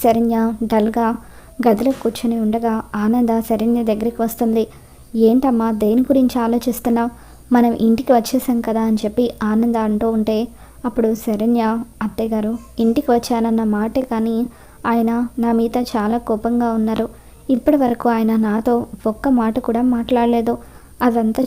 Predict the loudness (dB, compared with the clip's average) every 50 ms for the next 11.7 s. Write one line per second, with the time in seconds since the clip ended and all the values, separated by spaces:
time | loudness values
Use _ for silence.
0 | 0 0 -2 0 0 0 0 0 0 0 0 0 0 0 0 -2 -2 -6 -6 -4
1 | -2 -2 0 0 0 -2 -2 -2 -4 -2 -2 -2 -2 -2 -2 -4 -4 -4 -2 0
2 | 0 0 0 0 -4 -4 -2 -2 0 0 0 -2 -2 -2 -4 -4 -4 -4 -4 -4
3 | -2 -2 0 0 -2 -4 -8 -14 -20 -20 -20 -20 -20 -20 -20 -20 -18 -6 2 2
4 | 4 4 6 4 4 4 4 2 2 0 2 2 0 0 0 0 0 0 0 0
5 | -2 -4 -10 -6 -2 0 0 2 2 2 2 0 2 2 2 2 2 2 0 0
6 | 0 -2 -2 -2 -2 -4 -6 -6 -10 -18 -20 -20 -20 -20 -20 -6 -4 -4 -4 0
7 | 0 -2 0 0 0 0 0 0 -2 -2 -4 -6 -6 -6 -4 -2 -2 -4 -4 -4
8 | -2 -2 0 0 0 0 2 0 0 0 -2 -2 -4 -4 -4 -4 -4 -2 0 0
9 | 0 -2 -2 -8 -16 -20 -20 -20 -20 -20 -18 -6 -2 0 2 2 2 2 0 0
10 | 0 -2 -2 0 0 0 0 0 0 -2 0 0 0 -2 -2 -2 -4 -2 0 0
11 | 2 2 2 2 0 0 -2 -2 0 0 0 0 0